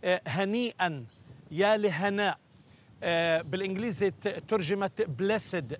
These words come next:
يعني يا لبركة، آه، يا لفرح. آه، بالعبري ترجمت يا لغنى. آه، ال-، الجبل هون اسمه هار هاوشر، يعني جبل الغنى، يعني المقصود جبل السعادة.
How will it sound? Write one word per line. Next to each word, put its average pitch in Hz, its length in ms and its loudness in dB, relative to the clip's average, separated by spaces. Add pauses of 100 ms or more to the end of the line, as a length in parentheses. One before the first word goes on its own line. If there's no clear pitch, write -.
يعني 165 360 0
يا 202 360 4
لبركة، 180 600 2 (760)
آه، 170 420 2
يا 214 280 4
لفرح. 202 760 0 (720)
آه، 175 140 2
بالعبري 185 480 2
ترجمت 214 800 -2
يا 208 320 4
لغنى. 196 640 2 (480)
آه، 170 360 2
ال-، 156 200 -6 (140)
الجبل 180 720 2
هون 196 240 -2
اسمه 185 340 -6
هار 196 360 4 (100)
هاوشر، 165 640 -2 (340)
يعني 151 220 0
جبل 208 640 2
الغنى، 175 580 -2 (360)
يعني 170 240 0
المقصود 180 760 0
جبل 185 460 0 (120)
السعادة. 156 580 0